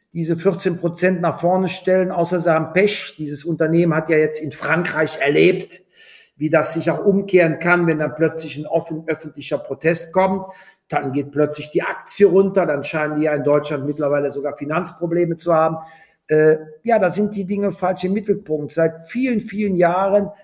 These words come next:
hat sich in Deutschland die freie Marktwirtschaft überholt. Wir brauchen eine soziale Marktwirtschaft mit klaren Rahmenbedingungen, aber auch mit staatlich refinanzierten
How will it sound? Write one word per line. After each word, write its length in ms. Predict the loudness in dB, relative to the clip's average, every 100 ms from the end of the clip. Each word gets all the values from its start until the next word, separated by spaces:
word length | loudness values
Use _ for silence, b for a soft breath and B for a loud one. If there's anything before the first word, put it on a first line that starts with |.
| B
hat 200 | -6 -6
sich 180 | -6 -4
in 120 | 2
Deutschland 440 | 4 4 0 -4
die 60 | -6
freie 320 | -2 2 4
Marktwirtschaft 760 | 4 2 -2 -6 -6 -4 -4 -6
überholt. 500 | 0 2 4 4 4
Wir 80 | -2
brauchen 360 | -2 -4 -2
eine 60 | -6
soziale 520 | -6 -6 -4 -2 -2
Marktwirtschaft 1200 | -2 -6 -6 -8 -10 -10 2 2 2 -4 -4 -4 b b
mit 200 | -6 -6
klaren 460 | 0 0 2 0 -2 -6 -14 -4
Rahmenbedingungen, 920 | -2 0 0 -2 -2 -4 -2 -4 -4
aber 340 | -4 -2 0
auch 160 | -2 -2
mit 140 | -8
staatlich 600 | -6 0 0 0 -6 -2
refinanzierten 1300 | -2 -2 -2 -2 -4 -6 -2 0 -2 -6 -12 -10 -12